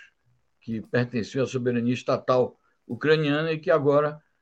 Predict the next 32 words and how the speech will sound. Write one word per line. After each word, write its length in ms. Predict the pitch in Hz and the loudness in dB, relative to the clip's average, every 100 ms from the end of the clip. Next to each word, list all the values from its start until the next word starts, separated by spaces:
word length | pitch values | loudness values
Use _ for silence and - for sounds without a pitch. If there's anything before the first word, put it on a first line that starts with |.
| _ | _
é, 120 | - | -18
pertence 560 | - 131 104 135 131 139 | -2 -2 0 -2 -2 -2
à 60 | |
soberania 480 | 127 135 135 135 127 | -6 -2 0 0 0
estatal 600 | 135 147 127 123 127 127 _ _ _ _ | 0 0 0 0 0 -4 _ _ _ _
da 180 | 92 117 | -4 2
República 540 | 120 - 143 135 131 | 2 0 -2 -2 0
da 100 | 131 | 0
Federação 760 | 127 131 131 113 - 131 131 - _ _ _ | 0 0 2 0 -2 -4 -4 -8 _ _ _
Russa. 460 | 76 123 139 - - _ _ _ _ | -2 4 4 2 -16 _ _ _ _
E 140 | 123 | 2
essas 280 | 143 139 147 | 4 2 -2
figuras 480 | 139 156 139 127 - | -6 0 2 2 0
que 120 | - | -8
estão 180 | 107 131 | -6 -4
na 160 | 139 113 | -2 -2
foto 340 | 117 113 110 | 0 -2 -2
que 80 | 117 | -6
você, 460 | 120 113 113 101 - _ _ _ - | -6 -6 -6 -8 -8 _ _ _ -12
é, 200 | 90 95 | -6 0
nominou 640 | 117 151 156 147 180 190 _ _ | 2 2 2 2 2 -4 _ _
são 180 | - 151 | -6 -2
exatamente, 920 | 143 165 160 151 165 139 190 175 120 | 0 2 0 0 -4 -4 -6 -6 -8
ao 160 | - 113 | -2 0
lado 260 | 123 123 110 | 2 0 -4
do 80 | |
presidente 480 | 113 117 107 117 113 | -6 -8 -6 -6 -8
Putin, 380 | - 151 175 160 | -8 -8 -8 -12
são 160 | 139 160 | -6 -4
as 280 | 139 - _ _ _ _ | -4 -8 _ _ _ _
novas 420 | 110 156 175 170 | 2 4 4 4
autoridades 840 | 165 160 170 139 139 135 101 - | 4 2 -4 0 0 0 -4 -14